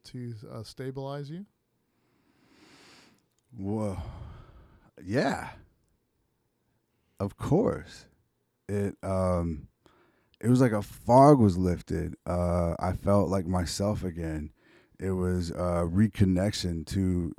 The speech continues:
Speaker 2: to my body, t-, to my mind, to my, to my soul, to my spirit, to, to nature, to everything around me. I, I think it, it made me want to be outside more. It made me,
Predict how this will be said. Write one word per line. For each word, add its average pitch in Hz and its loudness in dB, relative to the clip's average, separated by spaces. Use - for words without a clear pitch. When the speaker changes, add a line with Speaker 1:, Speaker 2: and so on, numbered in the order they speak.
Speaker 2:
to - 0
my 90 2
body, 87 0
t-, - -20
to 101 -2
my 90 4
mind, 87 4
to 92 2
my, 82 2
to 90 -2
my 82 0
soul, 92 0
to - -6
my 80 -2
spirit, 90 0
to, 80 -4
to - -6
nature, 85 0
to 98 4
everything 101 4
around 92 4
me. 87 0
I, 85 -2
I 90 -2
think 90 0
it, 92 -2
it 95 0
made 95 4
me 92 4
want 92 4
to 90 0
be 95 4
outside 92 2
more. 85 0
It 82 -2
made 92 2
me, 92 2